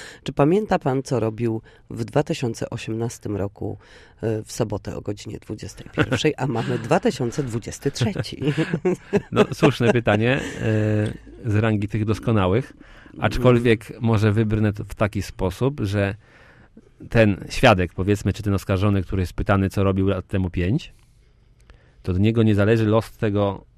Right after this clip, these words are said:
Speaker 2: człowieka, który jest na ławie
Speaker 1: No
Speaker 2: oskarżonych.
Speaker 1: nie, dlaczego? Czasem zależy,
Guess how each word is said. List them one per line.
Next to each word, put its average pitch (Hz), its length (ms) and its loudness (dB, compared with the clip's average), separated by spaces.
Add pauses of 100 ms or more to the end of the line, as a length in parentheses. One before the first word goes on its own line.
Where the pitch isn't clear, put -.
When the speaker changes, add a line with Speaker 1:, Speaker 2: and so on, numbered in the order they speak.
(160)
Speaker 2:
człowieka, 107 460 -2
który 90 260 -6
jest 90 140 -4
na 107 60 4
ławie 104 220 4
Speaker 1:
No 85 60 0
Speaker 2:
oskarżonych. 131 400 0
Speaker 1:
nie, 139 100 2
dlaczego? 123 480 -2
Czasem 110 380 -6
zależy, 131 580 0